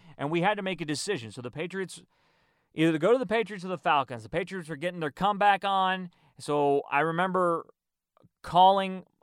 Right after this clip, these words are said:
uh, my photographer, Mike Order, and we were gonna go to the Patriots locker room anyway. So he, uh, he went over and stood there in line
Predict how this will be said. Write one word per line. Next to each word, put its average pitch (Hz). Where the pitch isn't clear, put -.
uh, 139
my 151
photographer, 151
Mike 139
Order, 156
and 160
we 254
were 262
gonna 202
go 190
to 175
the 170
Patriots 147
locker 151
room 131
anyway. 180
So 160
he, 190
uh, 147
he 156
went 196
over 180
and 147
stood 180
there 165
in 147
line 139